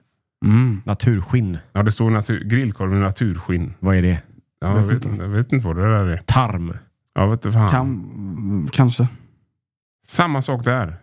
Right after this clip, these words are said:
Speaker 3: Fläskkött. Sextiosex procent
Speaker 2: Ja.
Speaker 3: fläskkött. Asterix. Ursprung Sverige.
Speaker 2: Mm.
Speaker 1: Mm.
Speaker 3: Men vatten, potatisstärkelse, salt, lök.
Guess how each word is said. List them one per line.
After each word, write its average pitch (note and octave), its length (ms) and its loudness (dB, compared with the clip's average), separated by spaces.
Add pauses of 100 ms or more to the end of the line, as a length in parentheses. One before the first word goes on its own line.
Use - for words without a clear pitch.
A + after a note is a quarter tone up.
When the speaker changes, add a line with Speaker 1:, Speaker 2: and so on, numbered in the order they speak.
Speaker 3:
Fläskkött. - 1000 -4 (760)
Sextiosex G#2+ 460 2
procent G2 520 -2 (100)
Speaker 2:
Ja. F3 80 -2
Speaker 3:
fläskkött. - 480 -2 (640)
Asterix. - 640 -6 (240)
Ursprung G2+ 300 2
Sverige. D2+ 340 -2 (120)
Speaker 2:
Mm. F#2 140 4
Speaker 1:
Mm. A#2 420 0
Speaker 3:
Men B2+ 140 0
vatten, A#2+ 400 -2
potatisstärkelse, G#2 680 -2
salt, G#2 280 -2
lök. G2+ 420 -2